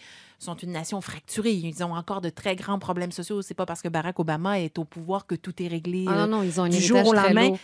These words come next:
Speaker 1: C'est une exposition extrêmement intéressante et dramatique parce que Herman Wallace est décédé trois jours après avoir été libéré
Speaker 2: Oh.
Speaker 1: et innocenté de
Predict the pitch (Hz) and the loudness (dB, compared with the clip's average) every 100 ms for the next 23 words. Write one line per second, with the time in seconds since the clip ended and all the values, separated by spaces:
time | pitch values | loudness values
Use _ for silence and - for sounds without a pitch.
0 | - - 240 277 262 - 262 - 311 - | -6 -4 0 2 0 -2 -6 -2 -4 -2
1 | 220 - - 302 294 240 196 190 175 170 | -4 -4 -2 0 2 0 0 -4 -4 -4
2 | 214 233 240 - 190 202 208 185 - - | -2 -2 -2 -2 -2 2 0 0 -4 -6
3 | 202 - 208 208 208 196 180 196 - - | -6 -2 0 2 2 0 0 -4 -8 -6
4 | 175 165 165 170 175 185 170 170 165 - | -6 -4 -8 -10 -8 -4 -2 0 -2 -4
5 | 160 156 160 - 165 165 170 165 175 202 | -4 -4 -6 -6 -6 -4 0 -2 0 2
6 | 214 170 170 165 175 160 - 175 | 2 2 -2 -4 -6 -6 -6 -6